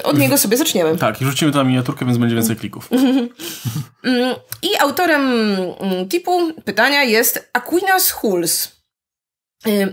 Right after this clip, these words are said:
Speaker 1: „Imo krytykujecie finał WandaVision, bo nie było w nim waszego wymarzonego payoff. Kręciliście sobie terapię i jesteście zawiedzeni. A może to nie miał być endgame, tylko początek drogi w dół? Złapanie się fałszywej nadziei?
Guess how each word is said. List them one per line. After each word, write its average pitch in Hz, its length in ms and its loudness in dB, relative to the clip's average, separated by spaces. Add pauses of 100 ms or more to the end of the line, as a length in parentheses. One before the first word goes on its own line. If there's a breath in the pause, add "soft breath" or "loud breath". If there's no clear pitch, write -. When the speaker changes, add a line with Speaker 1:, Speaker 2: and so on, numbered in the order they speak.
(120)
Speaker 1:
„Imo 339 300 2
krytykujecie 254 640 -2
finał 233 300 2
WandaVision, 202 520 0 (320 loud breath)
bo 226 120 4
nie 247 140 2
było 262 260 2
w 196 60 -4
nim 240 180 0 (180)
waszego 180 720 -2 (180)
wymarzonego 214 600 0
payoff. 175 460 -2 (520 soft breath)
Kręciliście 311 460 -2
sobie 247 180 -2
terapię 202 540 2
i 269 80 0
jesteście 208 400 0
zawiedzeni. 220 540 0 (520 soft breath)
A 202 80 0
może 208 240 2
to 220 100 -2
nie 330 140 2
miał 370 180 2
być 202 200 -4
endgame, 220 460 0
tylko 240 200 -2
początek 190 460 -4
drogi 277 300 0
w 277 60 -6
dół? 311 240 0 (480 loud breath)
Złapanie 339 460 2
się 285 260 2
fałszywej 220 480 -2
nadziei? 180 560 -4